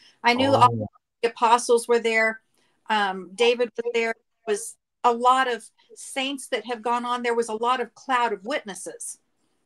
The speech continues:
Speaker 2: Yes.
Speaker 1: Of
Speaker 2: Mm-hmm.
Speaker 1: people. And this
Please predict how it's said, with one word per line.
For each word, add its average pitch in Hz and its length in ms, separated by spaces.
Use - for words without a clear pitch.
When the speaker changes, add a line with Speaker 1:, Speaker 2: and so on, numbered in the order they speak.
Speaker 2:
Yes. 120 320
Speaker 1:
Of 101 80
Speaker 2:
Mm-hmm. 101 40
Speaker 1:
people. 233 260
And 247 320
this 226 340